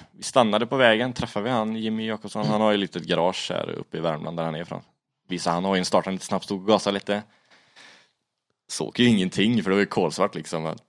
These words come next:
ja. Hem, ställer den i garaget. Ut på morgonen. Det är ju då liksom lite bättre väder i Trollhättan är det ju då. Men inte jättebra.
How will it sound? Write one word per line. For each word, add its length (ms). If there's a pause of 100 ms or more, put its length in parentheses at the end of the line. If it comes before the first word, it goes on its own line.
(460)
ja. 220 (1200)
Hem, 240
ställer 240
den 100
i 20
garaget. 540 (1080)
Ut 200
på 80
morgonen. 480 (140)
Det 120
är 40
ju 200
då 100
liksom 260
lite 440
bättre 280
väder 240
i 40
Trollhättan 460
är 100
det 60
ju 60
då. 140 (680)
Men 340
inte 300
jättebra. 760